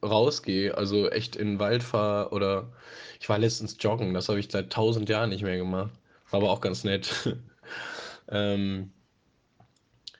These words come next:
ja, ich habe natürlich auch das Glück, dass ich irgendwie, äh, also dass mein Chef mir noch ein bisschen Gehalt überweist, obwohl ich nicht arbeiten gehen kann und so. Das ist natürlich auch richtig schlecht, wenn Leute jetzt da, ähm, in so eine wackelige Existenz geworfen werden.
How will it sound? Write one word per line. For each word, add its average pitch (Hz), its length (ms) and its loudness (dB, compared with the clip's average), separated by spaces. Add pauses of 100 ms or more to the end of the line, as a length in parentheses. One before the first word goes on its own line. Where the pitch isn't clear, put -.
(320)
ja, 117 120 6
ich 123 120 4
habe 135 100 2
natürlich 139 240 4
auch 127 80 6
das 127 160 2
Glück, 139 180 2
dass 123 140 8
ich 120 220 4
irgendwie, 120 560 4
äh, 107 300 2
also - 280 -4
dass 110 300 -4
mein 110 240 0
Chef 139 320 -2
mir 127 100 4
noch 123 140 8
ein 120 80 8
bisschen 120 180 4
Gehalt 117 240 4
überweist, 117 560 4
obwohl 117 200 4
ich 113 60 2
nicht 107 140 2
arbeiten 107 300 2
gehen 107 180 0
kann 113 240 0
und 104 160 -2
so. 110 320 0 (560)
Das - 140 -2
ist 117 60 6
natürlich 117 200 4
auch 113 200 2
richtig - 600 -2
schlecht, 117 460 0
wenn 107 160 2
Leute 110 240 0
jetzt 107 340 0
da, 107 400 0
ähm, 101 560 -2 (420)
in 107 100 2
so 104 80 4
eine 110 180 6
wackelige 113 440 4
Existenz 113 840 0
geworfen 98 480 0
werden. 101 520 -2